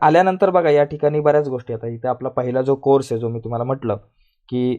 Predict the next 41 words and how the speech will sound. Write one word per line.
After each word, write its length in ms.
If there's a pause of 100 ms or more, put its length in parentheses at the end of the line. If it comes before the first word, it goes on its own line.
दहावी 200
बोर्ड 260
परीक्षा 320
दोन 180
हजार 180
चोवीस, 540
अ, 160
चारशे 380
नव्याण्णव 340
रुपयाचा 360
कोर्स 360
आहे. 160 (460)
सव्वीस 260
जानेवारीच्या 520
दिवशी 260
जर 200
तो 100
तुम्ही 200
बाय 200
करत 260
असाल 240
तर 120
तुम्हाला 320
तो 140
तीनशे 320
नव्याण्णव 360
मध्येच 340
मिळेल. 220 (640)
तर 60
बाय 220
नाऊवरती 420
आपण 180
क्लिक 280
करू 120
शकतो. 280
इथं 180
फ्री 220
मटेरियल 420
सुद्धा 300
आहे, 220
यात 160